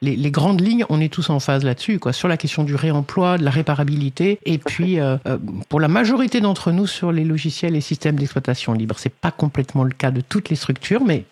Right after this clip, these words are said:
Speaker 1: bon, voilà, après, euh, nobody's perfect. Et, euh, <laughs> <laughs> En tout cas,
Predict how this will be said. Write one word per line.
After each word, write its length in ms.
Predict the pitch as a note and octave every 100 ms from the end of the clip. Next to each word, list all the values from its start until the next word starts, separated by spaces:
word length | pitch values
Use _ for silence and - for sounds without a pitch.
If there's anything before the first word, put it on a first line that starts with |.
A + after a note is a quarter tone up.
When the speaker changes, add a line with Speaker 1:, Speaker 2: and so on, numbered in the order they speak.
| -
Speaker 1:
bon, 160 | C3+ - -
voilà, 200 | D3+ G2+
après, 300 | D3+ - D3
euh, 80 | A#2+ G#2
nobody's 280 | C#3 B2+ C3
perfect. 500 | - G#2+ - C#4 - -
Et, 220 | D#3 E3+
euh, 60 | D3
<laughs> 100 | D#3 C4 - D4 D4+
<laughs> 360 | D4+ - - -
En 60 | F#3+
tout 140 | G#3+
cas, 120 | A3